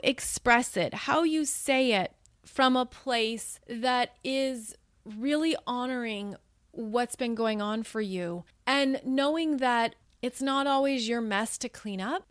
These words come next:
as long as you're showing up with that intention of authenticity and kindness,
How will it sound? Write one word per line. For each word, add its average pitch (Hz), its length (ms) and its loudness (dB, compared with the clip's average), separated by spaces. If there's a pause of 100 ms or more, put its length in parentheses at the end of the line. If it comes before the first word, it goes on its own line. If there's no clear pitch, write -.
as 262 200 6
long 302 220 6
as 302 140 2
you're 285 120 0
showing 277 540 0
up 247 220 2
with 254 140 -4
that 233 180 0
intention 226 960 -2
of 202 180 0
authenticity 220 1000 -2 (380)
and 415 320 6 (100)
kindness, 240 960 2